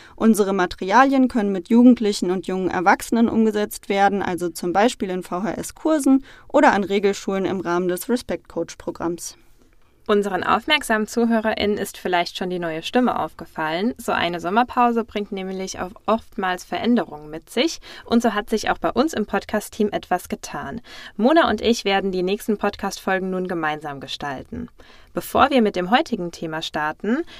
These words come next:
Speaker 2: möchten wir euch noch auf die letzten Podcast-Folgen verweisen.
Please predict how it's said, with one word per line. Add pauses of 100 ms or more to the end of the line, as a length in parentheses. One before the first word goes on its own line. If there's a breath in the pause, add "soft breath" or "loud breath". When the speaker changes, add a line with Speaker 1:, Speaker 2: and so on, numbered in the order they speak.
(100)
Speaker 2:
möchten
wir
euch
noch
auf
die
letzten
Podcast-Folgen
verweisen.